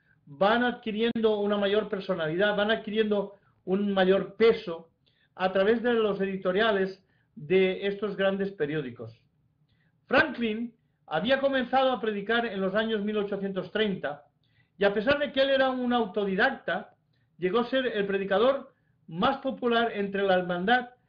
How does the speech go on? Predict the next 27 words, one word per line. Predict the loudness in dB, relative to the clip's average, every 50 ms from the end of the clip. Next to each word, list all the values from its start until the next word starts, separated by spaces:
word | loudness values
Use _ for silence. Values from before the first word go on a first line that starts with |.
| _ _ _ -6
de | -2 0
los | 2 2 2 2
años | 2 0 0 0 0 0
mil | 0 0 2 2
ochocientos | 0 0 0 -2 0 0 -2 0 -2 -4 -4 -4
sesenta | -4 -6 -6 -4 -2 -2 -2 0 -2 -2 -2 -2 -2 -2 -2 -6 -12 _ _ _ _ _ _ _
y | -4 -2 0
mil | 0 2 2
ochocientos | 0 0 0 0 0 0 0 0 0 -2 -2 0
setenta. | 0 -2 -2 -2 -2 -2 -2 -2 -4 -6 -8 -8 -10 -16 _ _ _ _ _ _ _ _ _ _ _
Él | 4 4 4 4 2 -2 -10 -16 _ _ _
hablaba | -2 0 2 4 4 6 6 4 4 2 0 -4 -10 -18 _ _ _ _
el | -2 0 2 2
lenguaje | 2 2 2 2 0 0 0 0
del | 2 0 0 0
pueblo | 2 2 2 2 2 0 -2 -2
y | 0 2
era | 2 4 2 2
muy | 0 -2 -2 0 0 0 -2 -2 -6 -14 _ _ _ _ _ _ _
bien | -8 -4 0 2 4 4 4 4 0 -4 -6
aceptado. | -6 -6 -4 -4 -6 -6 -4 -4 -2 -2 -2 -2 -6 -10 -14 _ _ _ _ _ _ _ _ _ _ _ _ _ _ _ _ -6
Eh, | -4 -2 -2 0 -2 -2 -2 -2 -2 -2 -2 -4 -4 -6 -6 -10 -14 -20 -8
re-, | -2 2 2 2 2 0 0
realmente, | 0 2 2 2 0 -2 -2 0 2 4 2 2 0 -2 -8 -10 -10
eh, | -10 -12 -8
la | -4 0 2 2 2 0
gente | 0 -4 -2 -2 -2 0 2 0 0 0 -4 -10